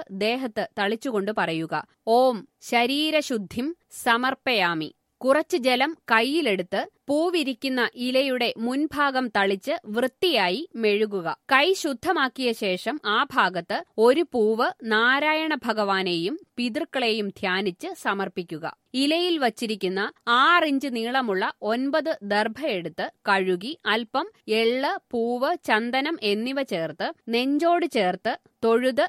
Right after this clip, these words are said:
കണ്ണുകളടച്ച് ശ്രാദ്ധമൂട്ടുവാൻ പോകുന്ന പിതൃക്കളെ മനസ്സിൽ സങ്കൽപ്പിച്ച്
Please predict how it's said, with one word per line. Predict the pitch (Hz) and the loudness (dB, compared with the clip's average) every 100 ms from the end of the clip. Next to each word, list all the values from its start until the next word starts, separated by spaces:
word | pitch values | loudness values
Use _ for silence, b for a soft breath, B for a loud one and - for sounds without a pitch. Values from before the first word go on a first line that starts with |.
| - | 0
കണ്ണുകളടച്ച് | 226 233 285 330 330 214 185 - 165 - | 0 2 2 2 2 2 0 -4 -8 -6
ശ്രാദ്ധമൂട്ടുവാൻ | - 233 247 285 370 302 254 240 233 226 | -2 2 2 2 -2 -2 -2 0 2 2
പോകുന്ന | 214 208 202 196 165 | 0 -2 -2 -4 -4
പിതൃക്കളെ | - 220 240 262 240 190 - | -4 -4 -2 0 0 -2 -2
മനസ്സിൽ | 208 226 254 311 285 | -2 0 -2 -6 -2
സങ്കൽപ്പിച്ച് | 214 185 185 175 170 220 | -2 0 -2 -4 -6 -6